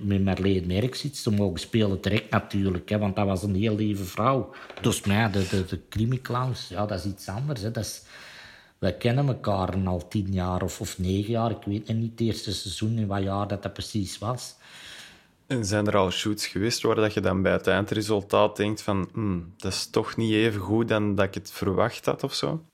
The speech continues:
Speaker 1: Ja, weet je wel, ik heb dat altijd wel een beetje het gevoel. Ah, nee, niet dat het beter zou zijn, niet, maar als, als, als ik een scène gespeeld heb en die scène was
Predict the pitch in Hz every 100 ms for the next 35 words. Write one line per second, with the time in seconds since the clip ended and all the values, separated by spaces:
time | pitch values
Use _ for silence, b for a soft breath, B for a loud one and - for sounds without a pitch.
0 | _ 98 110 98 104 110 113 104 - -
1 | - 113 101 92 101 101 - 123 135 120
2 | 104 95 92 - 98 87 92 - 101 120
3 | 131 131 123 127 120 123 117 104 - 117
4 | 143 165 147 131 131 131 123 135 143 117
5 | - - B B B 110 107 95 - 107
6 | - 98 107 107 123 120 - - 92 87
7 | - 101 - - 95 82 - 107 113 110
8 | 98 90 -